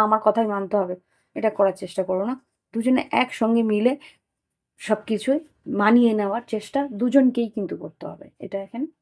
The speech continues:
দেখাচ্ছে। ওকে, তো এই হচ্ছে কি রিডিং। ভালো লাগলে অবশ্যই লাইক দিও, কমেন্ট করো। আর thank you for watching my video।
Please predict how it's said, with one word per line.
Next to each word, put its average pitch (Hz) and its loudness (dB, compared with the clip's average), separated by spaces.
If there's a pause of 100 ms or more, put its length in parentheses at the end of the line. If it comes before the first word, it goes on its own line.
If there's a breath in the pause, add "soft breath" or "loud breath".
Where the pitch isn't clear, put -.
(140)
দেখাচ্ছে। - -20 (460)
ওকে, 294 -6 (420)
তো 233 0
এই 247 6
হচ্ছে 262 4
কি 262 4
রিডিং। 254 4
ভালো 196 2
লাগলে 196 4
অবশ্যই 214 2
লাইক 226 4
দিও, 240 2
কমেন্ট 196 0
করো। 220 0
আর 247 -2
thank 233 2
you 247 -2
for 240 0
watching 226 -2
my 226 2
video। 226 2